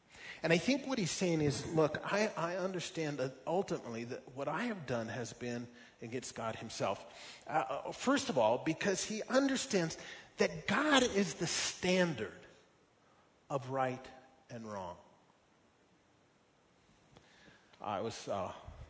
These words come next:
flipping through channels and, and got to that kids'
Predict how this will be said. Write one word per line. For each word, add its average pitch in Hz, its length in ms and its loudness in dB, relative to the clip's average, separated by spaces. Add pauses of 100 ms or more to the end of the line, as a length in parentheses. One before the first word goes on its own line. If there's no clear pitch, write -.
(960)
flipping 147 300 -2
through 113 160 -6
channels 123 480 -2
and, 110 200 -6
and 117 200 -4
got 123 240 2
to 123 80 -4
that 104 280 0
kids' - 480 -4